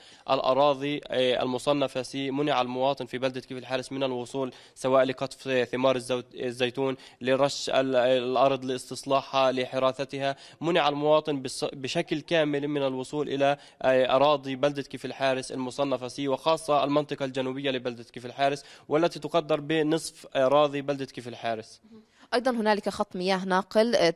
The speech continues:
Speaker 2: تحاول سلطات الاحتلال، آه، بناؤه، آه، يمتد أو يعني، آه، آه، آه، يبنى أو يوضع على أراضي المواطنين في المنطقة الجنوبية.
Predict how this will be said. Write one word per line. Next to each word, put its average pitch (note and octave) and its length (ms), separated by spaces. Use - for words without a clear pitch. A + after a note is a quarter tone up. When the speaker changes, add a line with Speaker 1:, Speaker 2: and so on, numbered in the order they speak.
Speaker 2:
تحاول F#3 340
سلطات F3 420
الاحتلال، F#3 880
آه، E3 300
بناؤه، F3 640
آه، F3+ 240
يمتد F#3+ 600
أو E3+ 340
يعني، E3+ 540
آه، - 80
آه، E3+ 880
آه، - 20
يبنى G3 460
أو F3 240
يوضع G3 280
على F3+ 220
أراضي F3+ 420
المواطنين E3+ 520
في - 80
المنطقة F3 380
الجنوبية. D3 520